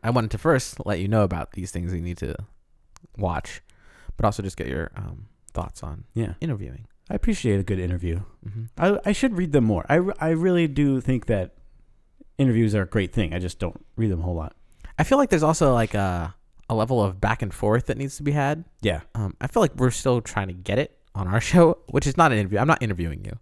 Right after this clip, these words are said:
Speaker 2: No, yeah,
Speaker 1: But I feel
Speaker 2: but
Speaker 1: like getting it, getting that back and forth, like, knowing when to interject or ask a new question
Speaker 2: Yeah.
Speaker 1: and stuff like
Speaker 2: I
Speaker 1: that.
Speaker 2: feel like the fo-, yeah, the
Speaker 1: I feel like
Speaker 2: follow-up
Speaker 1: there's, uh, some
Speaker 2: questions.
Speaker 1: talent that, um, needs to be had.
Speaker 2: Yeah.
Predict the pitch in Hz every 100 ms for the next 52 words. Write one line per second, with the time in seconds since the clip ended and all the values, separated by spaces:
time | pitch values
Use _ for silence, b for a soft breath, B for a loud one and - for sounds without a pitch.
0 | - 151 123 110 107 - 131 151 127 113
1 | 110 110 98 - _ - - 110 104 98
2 | 90 76 - _ - 113 - 101 107 -
3 | 92 85 82 101 113 110 104 104 95 90
4 | 90 92 98 - - - 98 95 90 87
5 | 90 - 98 92 - 85 92 98 92 -
6 | 92 - 180 135 131 143 135 110 90 139
7 | 214 185 165 123 107 123 107 - - 110
8 | 98 - - 104 - - - 92 58 50
9 | - - _ - 90 95 87 - - -
10 | 120 85